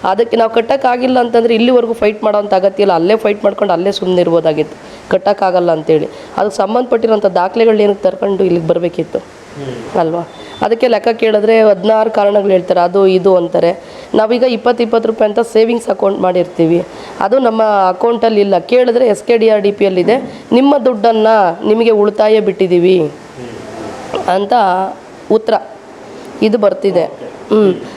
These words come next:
Speaker 1: ನಮಗೆ ಇವಾಗ ಎಲ್ ಐ ಸಿ ನಾವು ಮಾಡಿಸಿದ್ದೀವಿ, ಅದರಲ್ಲಿ ಎರಡು ಅಂತ ಅಂದ್ಕೊಳ್ಳಿ, ಅದರಲ್ಲಿ ಎರಡು ಅಂತಂದರೆ ಅವರೇ ನಮಗೆ ಬಡ್ಡಿ ಯಾಕೆ ಕೊಡಬೇಕು? ಅಂಥದ್ರಲ್ಲಿ ನಮಗೆ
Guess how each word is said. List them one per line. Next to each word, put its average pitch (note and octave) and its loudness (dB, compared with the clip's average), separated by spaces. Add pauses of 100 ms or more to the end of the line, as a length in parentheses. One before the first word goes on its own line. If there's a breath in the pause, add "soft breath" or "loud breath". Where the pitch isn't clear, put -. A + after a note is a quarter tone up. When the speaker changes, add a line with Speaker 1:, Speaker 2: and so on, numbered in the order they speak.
(160)
Speaker 1:
ನಮಗೆ B3+ 2
ಇವಾಗ A#3+ 2
ಎಲ್ G#3+ 2
ಐ A#3+ 2
ಸಿ A#3 4
ನಾವು G#3 0
ಮಾಡಿಸಿದ್ದೀವಿ, G3 0 (360 loud breath)
ಅದರಲ್ಲಿ A#3+ 2 (460)
ಎರಡು A#3+ 2
ಅಂತ A3 2
ಅಂದ್ಕೊಳ್ಳಿ, F#3 0 (160)
ಅದರಲ್ಲಿ A3+ 2
ಎರಡು A3+ 2
ಅಂತಂದರೆ G#3+ 2
ಅವರೇ G#3+ 2
ನಮಗೆ C4 0
ಬಡ್ಡಿ G3+ 0
ಯಾಕೆ G#3+ 2
ಕೊಡಬೇಕು? F3+ -2 (480 loud breath)
ಅಂಥದ್ರಲ್ಲಿ A3+ 0
ನಮಗೆ G#3+ 2